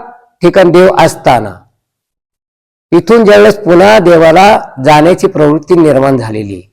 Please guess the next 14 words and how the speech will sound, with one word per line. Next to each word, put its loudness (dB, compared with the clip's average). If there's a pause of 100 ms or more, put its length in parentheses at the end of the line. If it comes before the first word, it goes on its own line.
लोसर -4
खानगावला -2
स्वामी -8
इथून -12
गेलेले -4
आहेत, -8 (840)
त्यावेळेस 2
देवाबरोबर 0 (320)
साधा 0
इसा, 0 (1600)
रंगमाळिका, 2 (520)
नाथोबा, 0
भट्टोबास, -2
दादोस -2